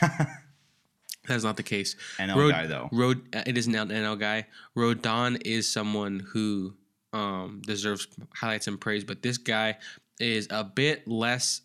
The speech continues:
Speaker 2: of a household name as
Speaker 1: Mm-hmm.
Speaker 2: Rodon. This guy plays for the defending World Series champions. I'll give you that hint.
Speaker 1: Wow.
Speaker 2: Still scratching your head.
Speaker 1: I mean, I'm thinking Max Fried or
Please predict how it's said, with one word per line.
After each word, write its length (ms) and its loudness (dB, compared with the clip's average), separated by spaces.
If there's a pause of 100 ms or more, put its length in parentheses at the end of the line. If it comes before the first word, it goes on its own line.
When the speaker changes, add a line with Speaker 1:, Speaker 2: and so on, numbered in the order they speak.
Speaker 2:
of 400 -2
a 120 -4
household 480 -2
name 260 -2
as 120 -2
Speaker 1:
Mm-hmm. 220 0
Speaker 2:
Rodon. 320 -2 (540)
This 220 0
guy 260 2
plays 560 -2 (100)
for 760 -2 (640)
the 120 2
defending 800 -2
World 220 -6
Series 300 -2
champions. 760 -8 (420)
I'll 60 -10
give 140 -6
you 80 -4
that 160 -6
hint. 300 -12 (1900)
Speaker 1:
Wow. 280 -12 (4000)
Speaker 2:
Still 220 -4
scratching 360 -4
your 100 -2
head. 300 -6
Speaker 1:
I 40 -14
mean, 120 -2
I'm 120 -4
thinking 320 -4
Max 260 -4
Fried 400 -4
or 420 -4